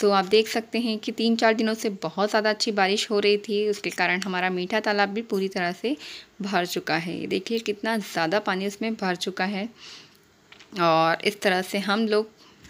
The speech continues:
अ, देवास में एंट्री कर ही चुके हैं। देखिए,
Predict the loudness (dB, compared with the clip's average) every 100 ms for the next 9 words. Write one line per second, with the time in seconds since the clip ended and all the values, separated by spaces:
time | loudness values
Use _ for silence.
0 | -20 -8 -4 -2 -2 -4 -2 2 4 4
1 | 2 2 2 2 -2 0 0 0 -2 -6
2 | -6 -6 -6 -6 -8 -10 -20 -20 -20 -20
3 | -20 -20 -20 -18 -18 -10 -6 -2 -2 -2
4 | -2 -2